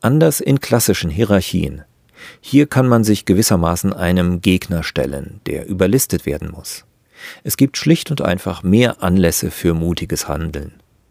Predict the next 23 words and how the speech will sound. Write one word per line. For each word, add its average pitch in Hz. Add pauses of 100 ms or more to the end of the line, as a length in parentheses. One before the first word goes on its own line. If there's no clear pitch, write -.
(120)
So 143
gehört 117
es -
in 90
den 82
eingangs 92
erwähnten 80
High 87
Reliability 87
Organizations, 85 (440)
also 90 (140)
den -
Flugzeugträgern, 78
Feuerwehren 95
und -
Spezialeinsatzkommandos 87
der 71
Polizei, 80 (520)
zu -
den 90
wirklich -
mutigen 104
Situationen, 87